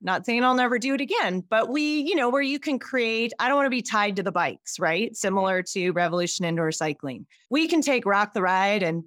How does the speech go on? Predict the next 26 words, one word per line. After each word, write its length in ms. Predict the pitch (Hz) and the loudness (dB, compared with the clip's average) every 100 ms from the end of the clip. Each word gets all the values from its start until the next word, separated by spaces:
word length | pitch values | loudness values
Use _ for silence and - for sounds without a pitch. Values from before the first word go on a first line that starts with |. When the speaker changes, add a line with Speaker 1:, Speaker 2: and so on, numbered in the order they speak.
| _ | _
Speaker 1:
put 120 | - 220 | 0 2
it 140 | 196 | 2
anywhere, 540 | 180 175 196 208 208 208 | 0 0 2 4 2 2
but 220 | 185 180 - - | 0 -2 -6 -10
what 240 | 233 285 | -2 2
else 300 | 302 277 - | 2 0 -2
could 160 | - 165 | -4 -2
we 100 | 160 | -2
do? 340 | 147 127 160 - | -2 -2 -6 -4
You 100 | 214 | 0
know, 200 | 208 208 | 2 4
in 200 | 208 208 | 4 2
working 340 | 196 202 214 202 | 2 0 0 0
with 320 | 196 185 - _ - | 0 -2 -10 _ -2
my 140 | 226 | -2
partners, 680 | 226 226 208 208 196 170 - - - | 2 2 2 2 0 -2 -6 -8 2
Core 160 | 302 | 4
Health 160 | 277 240 | 4 2
and 160 | 208 | -2
Fitness 540 | 220 - 170 156 - - 175 | -2 -2 -2 -2 -6 -4 0
owns 560 | 180 170 170 170 - _ _ - | 2 2 -2 -8 -12 _ _ -8
Schwinn. 460 | - 233 214 208 | 0 2 4 4
They 80 | 202 | 4
also 240 | 185 175 180 | 2 2 2
own 120 | 170 | 2
Nautilus, 720 | 220 226 214 202 196 190 - | 4 4 4 2 0 -2 -10